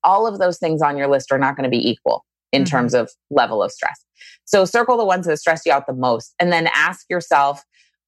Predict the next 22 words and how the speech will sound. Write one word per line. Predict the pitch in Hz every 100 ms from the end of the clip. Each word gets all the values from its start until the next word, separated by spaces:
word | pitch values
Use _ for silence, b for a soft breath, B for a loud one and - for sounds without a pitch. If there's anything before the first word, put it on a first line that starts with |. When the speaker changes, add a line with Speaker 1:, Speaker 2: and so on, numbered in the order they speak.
| _ 170 -
Speaker 1:
"Okay, | 196 190 170 151 - _ _ _ _ _ -
for | 208 190
this | 185 214
item, | - 170 147 139
for | 165
each | 170
of | 202
the | 196
items | 165 160 156
on | 151 147
the | 127
list, | 113 113 - _
can | - 185 185
I, | 160 151 143 147 - _ _ -
is | 175
there | 190 180
a |
way | 170 175 208
that | 196
I | 165 151
can | 147 160 139 135 - _ _ _ 156
automate, | 175 190 226 233 233 247